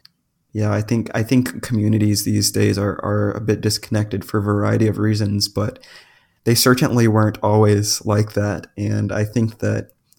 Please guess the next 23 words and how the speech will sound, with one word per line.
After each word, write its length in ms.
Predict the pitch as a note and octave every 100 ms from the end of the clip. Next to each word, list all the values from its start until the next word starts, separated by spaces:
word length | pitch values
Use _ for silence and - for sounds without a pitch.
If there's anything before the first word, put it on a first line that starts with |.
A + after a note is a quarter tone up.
| -
our 160 | A#2
lack 280 | A2 G#2+ A2
of 140 | A2 -
communities 580 | A#2 G#2+ G#2 G#2 G#2 G#2+
now, 420 | G#2 G#2 G#2 -
uh, 160 | B2 -
maybe 220 | B2 C3 B2+
a 80 |
lack 280 | A2 A2 A#2
of 100 | G#2+
meaningful 500 | A2 B2 C3 A#2 G#2
communities, 720 | - G#2 G#2 G#2+ G2+ G#2 - - - - _ -
might 360 | A2+ A2 G2+ - _ - _ _ _ _ _ _ -
be 120 | B2+
inhibiting 600 | B2 A2 C#3 A#2+ A#2 G#2
our, 520 | G2+ G2+ G#2 G2 G2+ - _
our 200 | G#2+ G#2+
way 180 | G2+ G#2
of 120 | G#2+ G#2
living 300 | G2+ G#2+ G#2
a 80 |
good 200 | G2+ G2 G2+
life. 460 | G2+ G#2 - -